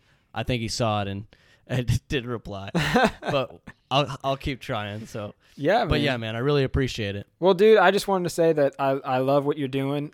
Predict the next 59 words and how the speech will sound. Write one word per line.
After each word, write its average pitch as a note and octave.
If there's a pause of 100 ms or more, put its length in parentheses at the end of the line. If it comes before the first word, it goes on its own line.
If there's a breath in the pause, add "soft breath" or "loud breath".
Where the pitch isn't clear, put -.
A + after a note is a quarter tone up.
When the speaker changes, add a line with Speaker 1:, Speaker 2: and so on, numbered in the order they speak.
Speaker 2:
Uh, C3
I'm B2
all B2
about C3+
people C3+
pursuing C3
their B2+
dreams. B2+
You B2+
know, A2+
I've, B2+ (540 soft breath)
I've D3
started D#3 (100)
and A#2+
failed C3
a -
lot D#3
of D#3+
things, F#3 (100)
but B2
I've A#2+
learned B2+
a B2+
lot, C3
and, A#2
um, A2 (220)
sometimes D3+
you C3+
just B2
gotta A#2+
do A2+
it, - (160)
you A#2
know, A#2
and A2+
that's B2
what C#3
we C3
did B2
with A#2
our A2+
podcast. C3 (400 soft breath)
That's B2
what C3+
I A#2+
did A#2+
with A#2
my A#2
YouTube A#2+
channel B2
back A#2+
in C3
the A#2
day. B2
I, A2+ (200)
I A#2+
just, -
I'm D3
just -